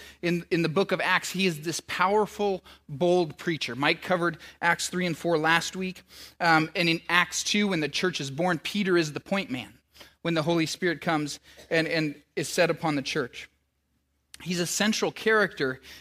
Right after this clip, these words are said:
in, in the huge events that form the foundation of the church and shake the foundations of the world. And today we get to a part that may be easy to overlook in the life of Peter.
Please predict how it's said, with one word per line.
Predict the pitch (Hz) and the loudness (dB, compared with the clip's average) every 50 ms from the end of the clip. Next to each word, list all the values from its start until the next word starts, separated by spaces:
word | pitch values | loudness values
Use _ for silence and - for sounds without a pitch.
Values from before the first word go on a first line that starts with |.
| - _ - | -16 _ 0
in, | 185 170 180 | 0 0 2
in | - 190 170 165 | 0 0 0 0
the | 156 156 | 0 -2
huge | 147 - - - 220 247 247 190 165 | -2 -4 -2 2 2 4 4 4 2
events | 180 151 147 180 175 175 180 175 - | 0 -2 0 0 0 0 0 -2 -2
that | - 160 123 - | -4 -4 -4 -4
form | - - - 196 208 214 226 233 226 214 | -8 -8 -6 -2 0 2 2 2 2 0
the | 185 170 | -2 -4
foundation | - - 175 156 151 147 135 139 165 185 226 214 - - 196 180 156 | -2 0 0 2 2 0 0 0 0 2 2 0 -2 -4 -4 -6 -6
of | - - 151 139 135 | -4 -6 -6 -6 -6
the | 139 | -8
church | - - - 143 127 123 127 - - - - - _ _ _ _ _ _ - | -8 -6 -6 -4 -6 -6 -8 -8 -10 -10 -12 -14 _ _ _ _ _ _ -4
and | 165 165 | -2 -2
shake | - - 190 185 180 - | 2 2 2 2 2 0
the | - | -4
foundations | 156 - 170 151 151 156 156 143 - - 151 135 | -4 -2 0 0 0 0 -2 -2 -2 -4 -4 -4
of | 139 131 | -4 -6
the | 135 127 | -6 -6
world. | 120 123 117 107 107 - _ _ _ _ _ _ _ _ _ _ _ - - - - _ | -6 -6 -6 -8 -10 -14 _ _ _ _ _ _ _ _ _ _ _ -20 -20 -20 -12 _
And | - 185 | -4 -2
today | 165 - 180 202 214 220 226 208 | 0 2 4 6 8 8 6 4
we | 190 196 180 180 | 2 -2 -2 0
get | 175 202 - | 0 0 0
to | - - | 0 -2
a | 185 165 | -2 -2
part | - 180 175 170 175 175 | 0 4 4 4 4 4
that | 160 170 160 | 2 0 0
may | 160 165 185 220 240 | 2 0 0 0 0
be | 240 240 202 214 | -2 -4 -4 -2
easy | 202 202 196 185 208 208 | -2 -2 -2 -2 -2 -2
to | 196 - | -2 -2
overlook | - 170 160 156 165 165 214 247 202 - - | 0 -2 -2 -2 -2 0 2 2 2 2 -2
in | 151 | -2
the | 151 143 | -2 0
life | 143 147 143 139 - 151 | 0 0 0 -2 -4 -8
of | 143 - | -16 -10
Peter. | - - 233 190 131 113 113 | -4 -4 -2 -2 -4 -6 -8